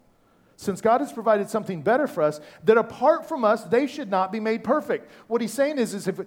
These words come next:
if, if the New Testament, if the new covenant wouldn't have come through Christ, they could not be made perfect because they were waiting and looking forward to the Christ. Jesus still had to come. Their hope was in the Messiah.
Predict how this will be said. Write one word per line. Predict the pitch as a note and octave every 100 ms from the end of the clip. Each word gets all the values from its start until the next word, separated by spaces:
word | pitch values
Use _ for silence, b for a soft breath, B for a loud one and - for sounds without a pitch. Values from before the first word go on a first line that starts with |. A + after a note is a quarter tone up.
| B
if, | B D#3 E3 -
if | - -
the | G3
New | A3 D#4+
Testament, | D#4+ C4 C4+ A3 E3+ - -
if | -
the | G#3
new | B3 D#4
covenant | A#3 C4 A3+ F#3
wouldn't | A3 C4
have | B3+
come | - A3+ -
through | A3 A3+
Christ, | - A3+ F3 C#3 - B B
they | F3 A#3+
could | B3 F3+
not | D#3+ F3+ G3+
be | F3
made | E3 D#3+ D#3+
perfect | F#3+ F3+ A#2 -
because | C#3 D3
they | D3 D3+
were | D3
waiting | B2+ F#3 G#3 D#3+ C3
and | C3+
looking | F3 F3 D3
forward | - G#3 G3 D3+
to | D3
the | C3
Christ. | F#3 G3 B2 - B B B
Jesus | - F3+ G#3+ E3+
still | - - A3
had | F#3 F#3
to | D#3+
come. | - F#3 C#3+ B B
Their | F3+
hope | D3 G3 G#3+
was | G3+ F3
in | - A#3+ B3
the | A3
Messiah. | E3+ - C#3 C3 C3+